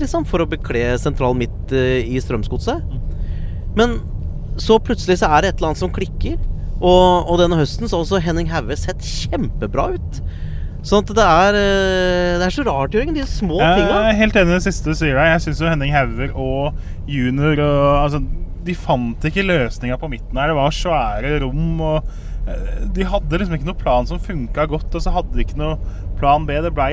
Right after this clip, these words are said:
Speaker 2: liksom litt sånn det ble lett å angripe Godset, og så var
Speaker 1: Veldig.
Speaker 2: ikke Godset gode til å angripe selv. Det er jo den veldig enkle måten å si det på. Eh, så at de la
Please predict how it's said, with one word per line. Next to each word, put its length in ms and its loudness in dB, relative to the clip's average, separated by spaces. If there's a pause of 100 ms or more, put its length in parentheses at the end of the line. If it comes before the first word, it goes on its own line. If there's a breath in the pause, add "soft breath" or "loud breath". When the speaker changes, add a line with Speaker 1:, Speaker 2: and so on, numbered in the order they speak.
Speaker 2:
liksom 240 -4
litt 100 -4
sånn 280 -2 (580 loud breath)
det 100 -2
ble 160 6
lett 280 -4
å 140 -2
angripe 480 -2
Godset, 300 -2
og 80 4
så 80 2
var 100 4
Speaker 1:
Veldig. 140 -2
Speaker 2:
ikke 140 2
Godset 280 -2
gode 220 0
til 80 4
å 60 6
angripe 280 -4
selv. 220 0
Det 80 4
er 100 6
jo 80 -2
den 80 -2
veldig 320 -2
enkle 360 0 (520 loud breath)
måten 280 -4
å 40 -6
si 140 -6
det 80 -8
på. 160 -6
Eh, 380 -2 (340 loud breath)
så 140 -4
at 80 -4
de 60 0
la 160 6